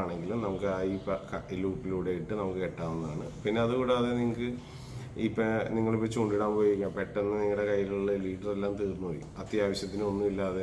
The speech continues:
നിങ്ങൾക്ക് പേടിയായിരിക്കും എങ്ങനെ ഈ ലീഡർ ഇല്ലാതെ ഉപയോഗിക്കാമെന്ന്. ആ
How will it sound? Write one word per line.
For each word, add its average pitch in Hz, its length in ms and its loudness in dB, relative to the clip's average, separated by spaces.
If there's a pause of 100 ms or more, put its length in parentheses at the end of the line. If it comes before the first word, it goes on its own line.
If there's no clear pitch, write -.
നിങ്ങൾക്ക് 95 260 -2
പേടിയായിരിക്കും 104 580 4 (140)
എങ്ങനെ 101 280 4 (140)
ഈ - 20 0 (160)
ലീഡർ 95 300 0
ഇല്ലാതെ 95 360 -2
ഉപയോഗിക്കാമെന്ന്. 85 520 -4 (480)
ആ 120 40 10